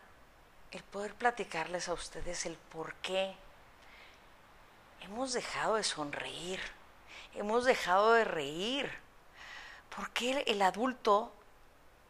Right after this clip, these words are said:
dejamos ya de ser como ese niño?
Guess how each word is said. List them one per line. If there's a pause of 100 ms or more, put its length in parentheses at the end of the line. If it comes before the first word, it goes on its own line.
(880)
dejamos
ya (600)
de
ser
como
ese
niño?